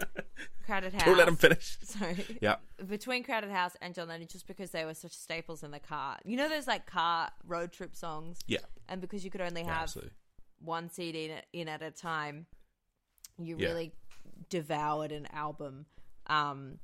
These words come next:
Speaker 2: Mm-hmm.
Speaker 1: and I still listen to music like that now. It's like, if there's a new album that's come out, it's n-, usually not till a long road trip that I'm like,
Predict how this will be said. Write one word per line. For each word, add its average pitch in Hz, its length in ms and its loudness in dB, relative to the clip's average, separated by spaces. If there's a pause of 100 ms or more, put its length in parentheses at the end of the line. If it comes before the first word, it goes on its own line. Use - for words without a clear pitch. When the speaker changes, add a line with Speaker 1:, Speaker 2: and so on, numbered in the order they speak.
(920)
Speaker 2:
Mm-hmm. 180 120 0
Speaker 1:
and 156 280 -2 (240)
I 226 120 0
still 427 360 4
listen 233 360 -2
to 196 100 -4
music 147 340 -4
like 143 220 -8
that 143 260 -2
now. 147 360 -4
It's - 200 -8
like, 151 220 -2
if 151 140 -8
there's 156 220 -2
a 156 80 -2
new 147 400 -4 (220)
album 156 300 6
that's - 200 -6
come 151 220 -6
out, 131 260 -4 (760)
it's 180 180 -4
n-, 180 140 -6
usually 180 400 2
not 156 180 -2
till 156 240 2
a - 0 -
long 147 380 0
road 143 200 0
trip - 260 -8
that 147 120 -6
I'm 147 160 0
like, 135 220 -2